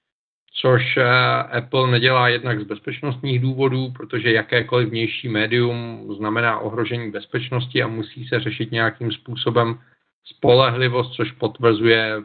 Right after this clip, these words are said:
nedávno odhalený problém, eh, s bezpečností U S B klíčenek, u kterých lze přepsat firmware.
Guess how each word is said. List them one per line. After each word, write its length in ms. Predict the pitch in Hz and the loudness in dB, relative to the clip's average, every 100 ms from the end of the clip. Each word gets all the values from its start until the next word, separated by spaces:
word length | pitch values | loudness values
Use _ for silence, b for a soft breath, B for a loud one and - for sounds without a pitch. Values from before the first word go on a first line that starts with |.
| - | -10
nedávno 800 | 113 110 110 110 113 113 117 117 | -10 -4 0 4 4 4 0 -4
odhalený 560 | 110 113 117 113 113 | 2 4 6 4 0
problém, 640 | 107 113 104 120 113 113 120 - _ _ _ 120 | 0 -2 2 2 2 0 -4 -10 _ _ _ -2
eh, 220 | 113 107 | 0 0
s 80 | 101 | 0
bezpečností 960 | 117 101 - - - 110 - - 117 | -2 0 0 0 -2 -4 -4 -4 -2
U 220 | 107 110 | 4 6
S 140 | 117 107 | 6 4
B 200 | 117 110 | 0 -2
klíčenek, 800 | - 110 - 123 117 117 - 123 - - | -2 -4 0 2 4 2 -2 -10 -10 -10
u 80 | |
kterých 480 | 107 - 113 107 - | -6 0 0 -2 -2
lze 400 | 110 110 104 117 | 0 2 2 0
přepsat 500 | 101 - 107 117 110 | 0 -8 -4 -6 -4
firmware. 540 | 113 107 120 131 143 | -4 -2 2 2 2